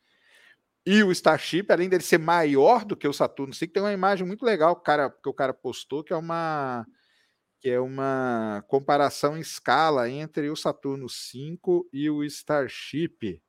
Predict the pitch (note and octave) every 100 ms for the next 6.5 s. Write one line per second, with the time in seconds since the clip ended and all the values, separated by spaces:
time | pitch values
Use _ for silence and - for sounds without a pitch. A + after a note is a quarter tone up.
0 | _ _ _ _ _ _ _ _ - C#3
1 | E3 F3+ - D#3 D3 A#2+ C3+ C#3+ - C#3
2 | C3+ C3 - C#3+ C#3+ B2+ A#2 B2 - C#3
3 | B2+ - D#3 - - D#3+ D3+ - - C#3
4 | E3 F3+ F3+ D#3+ D3+ D3 C#3 B2 G#2+ F#2+
5 | G2+ G2+ B2 B2 F#2 A#2+ A2+ - A2+ G#2
6 | - A2 G2 A2+